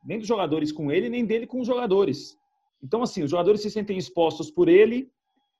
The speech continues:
Acho que os jogadores, de maneira totalmente errada,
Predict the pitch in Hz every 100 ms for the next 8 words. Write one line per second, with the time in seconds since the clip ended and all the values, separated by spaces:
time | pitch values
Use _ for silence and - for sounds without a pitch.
0 | - 151 - 190 190 160 196 180 165 165
1 | 175 185 170 - 226 220 196 196 180 147
2 | 135 123 95 98